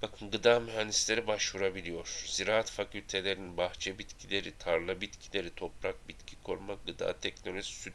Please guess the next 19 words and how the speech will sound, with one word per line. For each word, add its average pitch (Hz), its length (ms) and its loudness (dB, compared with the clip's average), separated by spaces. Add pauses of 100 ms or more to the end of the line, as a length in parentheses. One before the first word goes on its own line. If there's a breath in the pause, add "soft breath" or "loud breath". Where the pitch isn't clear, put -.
(100)
teknolojisi, 101 760 -4 (680 loud breath)
hayvansal 90 600 4
üretim, 101 560 -2
zootekniği, 92 760 -2
toprak - 540 -2
bilim 104 280 -6
ve - 160 -2 (520 loud breath)
bitki - 300 -8
besleme, 104 540 4 (680 loud breath)
ayrıca 95 340 6
veterinerler, 90 960 4
veteriner 90 440 -2
fakültesi - 540 -4
mezunları 95 600 0 (580 loud breath)
laboratuvar 92 560 2
hizmetlerine 92 720 -4
başvurabiliyor. 92 800 -2
Demek 101 360 -2
ki, 123 140 0